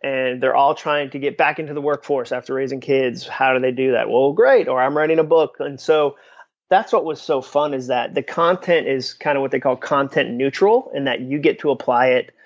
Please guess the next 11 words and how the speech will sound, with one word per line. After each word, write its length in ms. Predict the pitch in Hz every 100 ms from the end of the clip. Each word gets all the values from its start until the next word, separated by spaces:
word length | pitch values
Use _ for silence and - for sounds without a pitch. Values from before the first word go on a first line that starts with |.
| _ _ _
to 100 | -
your 300 | 147 131 135
thing. 420 | - - 113 107 85
I 100 | 127
didn't 300 | 139 170 175
want 140 | 156 151
to 40 |
write 240 | 143 135
a 40 | 131
book 340 | 127 131 -
that 400 | 135 123 120 -